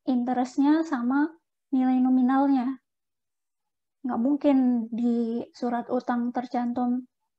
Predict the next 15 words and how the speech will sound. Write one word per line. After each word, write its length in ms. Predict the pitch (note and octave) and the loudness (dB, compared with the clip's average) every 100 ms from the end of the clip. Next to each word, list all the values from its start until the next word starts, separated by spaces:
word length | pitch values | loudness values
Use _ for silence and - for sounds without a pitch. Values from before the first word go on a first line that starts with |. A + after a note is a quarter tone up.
| _ | _
sepuluh 480 | C4 - A#3 A#3+ A#3+ | -10 -4 -2 -2 -2
persen 800 | B3+ C4 - B3 B3+ C#4 D4+ F4+ | -4 -4 -2 0 2 2 2 0
bunga 560 | A3+ A#3+ B3 B3 C4 - _ _ _ _ _ | -2 0 0 0 -2 -6 _ _ _ _ _
dan 240 | A3 A#3+ B3 | -4 0 0
nilai 240 | A#3+ B3 | 0 0
nominal 400 | B3 B3 A#3+ B3+ | 0 -2 0 -2
sepuluh 400 | B3+ - B3 B3 | -4 -2 0 0
ribu, 320 | A#3+ A3+ C#4 | 0 0 2
lalu 240 | C4+ B3+ D4 | 2 2 -2
kita 240 | C4 C4+ | -4 -4
bayarnya 680 | A#3 A#3+ A#3 A#3+ C4 C#4 - - - | -2 -2 -2 -2 0 0 -2 -6 -4
beda 400 | A#3+ G#3+ - - - | -2 0 -2 -4 -8
gitu. 360 | G#3 A3 A3+ _ _ | -8 -8 -12 _ _
Karena 320 | - B3 B3+ | -6 0 2
harus 280 | B3+ B3+ - | 2 0 -6